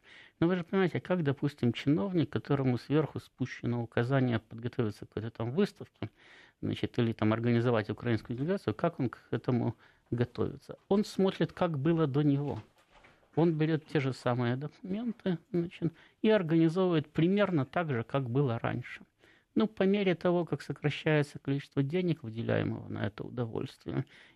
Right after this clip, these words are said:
и, э, помимо того, как с-, по, по мере того, как скукоживается украинская экономика, конечно, это становится хуже.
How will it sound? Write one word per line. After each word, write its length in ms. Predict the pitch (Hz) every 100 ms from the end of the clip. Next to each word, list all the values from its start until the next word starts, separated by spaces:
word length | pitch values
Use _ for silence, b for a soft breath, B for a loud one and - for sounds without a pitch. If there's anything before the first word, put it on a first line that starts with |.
| _
и, 460 | 131 135 135 135 123 - _
э, 800 | 123 120 117 117 117 120 113 110 113
помимо 260 | - 123 120
того, 200 | - 120
как 200 | - -
с-, 160 | - _ -
по, 180 | 117
по 120 | 117 135
мере 180 | 131
того, 180 | 127 123
как 200 | - 123
скукоживается 640 | - _ - 131 131 127 131
украинская 440 | - 151 - 170
экономика, 320 | - 254 160
конечно, 520 | 147 - 202 208 -
это 160 | 160 147
становится 480 | - 160 151 139 131
хуже. 520 | - - 127 107 -